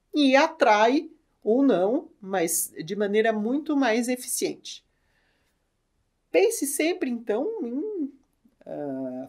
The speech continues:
fazer isso. Pense sempre em incluir, ah, aspectos que vão chamar a atenção do leitor, porém não com palavras vazias, e sim com palavras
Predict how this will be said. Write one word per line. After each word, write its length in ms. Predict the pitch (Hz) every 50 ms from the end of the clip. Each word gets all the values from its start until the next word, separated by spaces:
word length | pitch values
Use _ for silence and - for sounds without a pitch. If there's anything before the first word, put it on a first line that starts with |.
| - -
fazer 420 | - 302 311 220 170 196 285 349
isso. 500 | 359 262 196 156 139 131 - - - - _ _ _
Pense 320 | - 262 277 285 277 -
sempre 440 | - - - 320 311 339 330 - 285
em 100 | 277 269
incluir, 680 | 254 247 254 262 240 233 233 247 294 320 311 311 - _ _ _ _ _ _ -
ah, 400 | - 214 220 220 220 214 - 202
aspectos 880 | 202 - - - - 269 285 330 330 - _ - 330 339 330 - - - -
que 360 | - 254 269 277 277 269 269 _ _ _ _ _
vão 400 | 175 180 175 226 254 269 269 269
chamar 500 | 269 - - - 302 269 254 285 339 381
a 40 | 392
atenção 720 | 381 381 302 277 269 269 269 - - 208 196 202 202 202
do 140 | 190 180 185
leitor, 500 | 180 190 185 185 185 - 254 294 339 330 330 - _ _ _ _ _
porém 360 | - 285 285 285 294 302 302
não 460 | 285 262 247 247 254 277 320 359 381 370
com 220 | - - 320 330
palavras 460 | - 302 254 240 240 220 233 240 226
vazias, 540 | 247 254 254 220 196 165 147 143 139 139 135
e 40 | 156
sim 220 | 165 - - 214 226
com 180 | - 240 226
palavras 680 | 233 247 226 208 185 185 190 196 208 220 226 226 - -